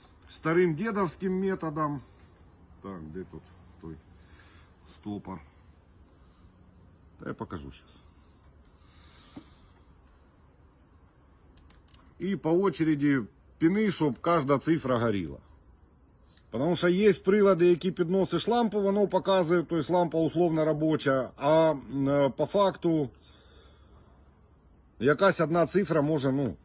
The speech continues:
горіти там по, по-іншому. Ну і ціни в нас, ми стараємося ставити ціни, ну, такі, щоб людям було цікаво. Ну,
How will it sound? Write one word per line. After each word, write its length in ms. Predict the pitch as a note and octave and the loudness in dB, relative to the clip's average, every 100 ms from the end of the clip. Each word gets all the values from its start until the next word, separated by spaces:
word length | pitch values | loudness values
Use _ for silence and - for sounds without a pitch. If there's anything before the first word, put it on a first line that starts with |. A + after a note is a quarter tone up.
| - _ _ - - - - - - - - - - - | -20 _ _ -20 -20 -20 -20 -20 -20 -20 -20 -20 -20 -14
горіти 720 | A2 C3+ D3+ F#3+ E3 D3+ C3+ G#2 - | -2 2 2 2 4 4 2 -4 -8
там 280 | C3+ B2+ A#2 G2+ - - - - - - | -6 -4 -6 -12 -20 -20 -20 -20 -20 -4
по, 200 | D#3+ D#3+ | 0 0
по-іншому. 800 | - E3 E3 C3+ G#2+ G#2 G2 A2 | 0 0 2 0 -4 -10 -10 -6
Ну 260 | C#3+ A3+ | -2 -2
і 200 | G3+ G3 | -2 -6
ціни 360 | D#3 G#3 B3 A3+ | -4 -2 0 0
в 80 | E3+ | 0
нас, 280 | F#3 G3 F3+ | 0 -2 -2
ми 180 | F#3+ | -4
стараємося 540 | F3+ D#3 E3 F3+ D3 D#3 | -4 -6 -4 -4 -6 -10
ставити 400 | - E3 D#3+ C3+ | -8 -6 -6 -6
ціни, 340 | E3+ F#3+ E3 | -6 -4 -2
ну, 140 | C#3+ C3 | -4 -6
такі, 280 | B2 D#3+ | -8 -8
щоб 200 | E3 D3 A#2+ A#2+ | -8 -8 -10 -8
людям 320 | D#3+ D3 B2 | -6 -4 -4
було 220 | C3+ D3+ | -4 -6
цікаво. 480 | - B2 A#2 G2+ A2 | -6 -6 -6 -6 -6
Ну, 180 | F#3+ | -6